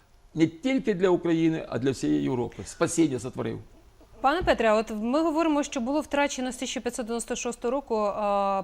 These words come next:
Speaker 2: преємственність. Е, е, власне, а, от зараз, якщо, е, ми отримаємо цим, цей Томас,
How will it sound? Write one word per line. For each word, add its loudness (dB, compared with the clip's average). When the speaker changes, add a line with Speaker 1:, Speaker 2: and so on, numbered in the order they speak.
Speaker 2:
преємственність. -6
Е, -8
е, -10
власне, 0
а, 0
от -2
зараз, 0
якщо, -2
е, -14
ми -4
отримаємо -2
цим, -6
цей -4
Томас, -6